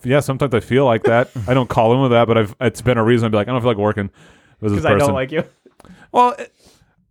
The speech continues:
Speaker 1: maybe you've experienced this, like, people that you work with, and they're, um, they're just hard to navigate socially.
Speaker 2: Are you referring to your current boss?
Speaker 1: No, 'cause he, he is a very, he is a little bit of a bitch, and sometimes I,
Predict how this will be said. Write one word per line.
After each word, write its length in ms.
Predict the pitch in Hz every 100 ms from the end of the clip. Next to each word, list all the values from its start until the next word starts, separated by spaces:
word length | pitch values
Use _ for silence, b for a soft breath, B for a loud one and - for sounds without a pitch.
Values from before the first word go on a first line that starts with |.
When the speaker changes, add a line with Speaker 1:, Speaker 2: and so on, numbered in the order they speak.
| _ _ _ -
Speaker 1:
maybe 340 | 156 196 240 240
you've 180 | 233
experienced 440 | 196 - 185 190 185
this, 160 | 190 -
like, 160 | 139
people 280 | - 175 170
that 140 | 165 151
you 100 | 127
work 260 | 117 127
with, 200 | 143 135 -
and 160 | 127 123
they're, 200 | 117 117
um, 360 | 104 95 87 b b b _ _ _ - - _ - - - -
they're 100 | 180
just 160 | 202
hard 300 | - 170 220 180
to 100 | 156
navigate 520 | 113 107 98 95 95
socially. 520 | - 82 - 73 - _ _ b b b b b
Speaker 2:
Are 40 | 151
you 160 | 185 170
referring 340 | 180 202 202
to 60 | 185
your 80 | 143
current 340 | 127 135 160
boss? 340 | 165 180 - _ _ _ _ _ _ _
Speaker 1:
No, 440 | 110 101 135 101 87
'cause 160 | 101
he, 180 | 117 123
he 100 | 139
is 120 | 135
a 60 | 104
very, 200 | 101 113
he 60 | 127
is 80 |
a 40 | 104
little 300 | 85 107 104
bit 120 | 98
of 100 | 90
a 40 | 92
bitch, 100 | 92
and 100 | 95
sometimes 340 | 120 110 95
I, 100 | 90